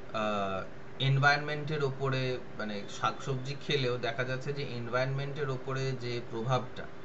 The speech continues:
যে ফলাফলটা, সেটাও কিন্তু বেশ অনেকটাই বেশি, ঠিক আছে? তো যাই হোক, সেই সবের জন্যই বলছে যে, আহ, যারা extravagant people, যারা একটু বেশি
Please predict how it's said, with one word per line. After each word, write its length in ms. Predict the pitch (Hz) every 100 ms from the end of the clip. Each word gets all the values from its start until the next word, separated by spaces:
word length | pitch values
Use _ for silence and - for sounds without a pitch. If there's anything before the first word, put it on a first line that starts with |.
| - - - - - -
যে 80 | 113 -
ফলাফলটা, 680 | 117 120 120 104 95 - - - - -
সেটাও 280 | - 135 147
কিন্তু 400 | 147 143 135 254 359 127
বেশ 220 | 135 117
অনেকটাই 500 | 107 117 - 139 127
বেশি, 340 | 104 101 - - - - - - - -
ঠিক 140 | 127 131
আছে? 180 | - - - - - -
তো 60 | 143
যাই 200 | 180 185
হোক, 100 | 185
সেই 160 | 139 131
সবের 320 | 143 151 143
জন্যই 320 | 143 147 160
বলছে 460 | 156 131 131 190 190
যে, 440 | 131 123 120 110 - - - - - - - - - - - - - - - - - -
আহ, 540 | 107 104 101 98 98 95
যারা 260 | 110 117
extravagant 600 | 120 113 135 127 127 135 135
people, 380 | 131 123 151 170
যারা 280 | 147 117 117
একটু 220 | - 127
বেশি 420 | 110 107 123 120